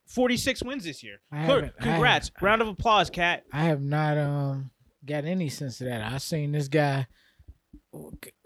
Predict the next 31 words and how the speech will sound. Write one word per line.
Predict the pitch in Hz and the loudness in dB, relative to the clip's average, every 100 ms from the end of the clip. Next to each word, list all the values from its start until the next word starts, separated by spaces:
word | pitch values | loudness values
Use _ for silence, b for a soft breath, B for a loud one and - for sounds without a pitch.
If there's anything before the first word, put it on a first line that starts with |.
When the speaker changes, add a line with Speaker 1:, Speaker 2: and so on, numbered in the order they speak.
| - | -8
Speaker 2:
came | - 160 143 | 0 0 2
from | 156 143 | 0 0
a, | 131 131 131 120 110 | 0 2 2 0 -8
an | 123 | -8
elite | 123 120 160 175 | -6 2 2 2
s-, | - - - - | -2 -10 -10 -8
elite | 151 131 175 175 | -6 0 0 2
college | 175 175 165 156 - | 4 6 4 2 -4
and | 131 | -4
an | |
elite | 123 139 175 | -2 0 0
program | - 190 180 147 139 127 131 - _ _ _ _ _ _ _ _ - B B B B _ - | 2 2 4 2 0 0 -4 -10 _ _ _ _ _ _ _ _ -20 B B B B _ -20
and | 95 156 135 131 127 117 | -10 -6 -4 -4 -6 -6
inherited | 156 131 156 175 160 147 135 | -2 2 6 6 6 4 0
a | |
crap | - 190 175 | 4 4 2
pro-, | - 196 - | -2 -6 -2
a | 139 | -6
gr-, | 120 170 | 0 0
a | - | 0
crap | 135 190 190 - | 0 4 4 4
situation, | 190 170 175 247 147 151 | -2 2 4 4 2 0
really, | 240 165 151 - | 2 2 -2 -10
you | 160 151 | -4 0
know, | 151 147 | 2 2
and | 143 147 139 127 101 b b b _ _ _ _ _ _ _ - | 2 0 -2 -6 -18 b b b _ _ _ _ _ _ _ 2
outside | 156 151 196 180 | 2 4 4 4
of | 165 | 4
the | 160 | 2
likes | 151 175 170 - | 6 6 4 2
of | 160 135 | 2 2